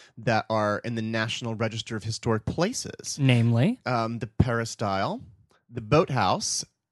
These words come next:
Speaker 1: the Litchfield Villa,
Speaker 2: Mm-hmm.
Speaker 1: and then finally a place called the Lefferts Homestead.
Speaker 2: That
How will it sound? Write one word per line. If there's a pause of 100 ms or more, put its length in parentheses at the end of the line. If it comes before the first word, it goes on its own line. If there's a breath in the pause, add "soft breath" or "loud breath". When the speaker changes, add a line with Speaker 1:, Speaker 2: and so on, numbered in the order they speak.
(140)
Speaker 1:
the (160)
Litchfield
Villa,
Speaker 2:
Mm-hmm.
Speaker 1:
and
then (120)
finally (500 loud breath)
a
place
called
the
Lefferts (160)
Homestead. (180)
Speaker 2:
That